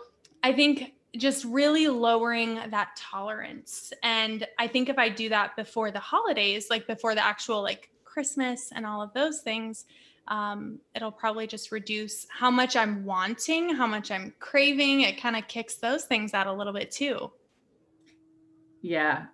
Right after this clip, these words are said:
Speaker 2: I, it's, I'm with you, girlfriend. I've been, <laughs> I've been a sugar addict since I was a kid. And I, until I learned that it's actually truly an addiction, it ha-, it,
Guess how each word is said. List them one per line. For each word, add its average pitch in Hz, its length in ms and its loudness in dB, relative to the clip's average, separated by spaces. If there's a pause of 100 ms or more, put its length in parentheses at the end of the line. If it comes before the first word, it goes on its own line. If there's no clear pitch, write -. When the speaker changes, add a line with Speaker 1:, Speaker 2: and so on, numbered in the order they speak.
(140)
Speaker 2:
I, 175 460 4
it's, - 420 -4 (960)
I'm 185 220 2
with 196 200 0
you, 165 340 -4 (100)
girlfriend. 165 560 0
I've 170 200 -4
been, 185 320 -2
<laughs> - 20 0
I've 320 540 4
been 262 180 4
a 262 40 4
sugar 247 300 2
addict 233 400 6
since 214 300 2
I 190 120 4
was 180 140 0
a 170 60 -2
kid. 185 500 2
And 190 320 2 (520)
I, - 160 -6
until 233 420 6
I 269 140 6
learned 220 480 2
that 175 140 2
it's - 460 -6 (580)
actually 180 520 0
truly 196 340 0
an 170 80 -4
addiction, 170 580 -4
it 208 140 2
ha-, 214 200 0
it, 196 200 -4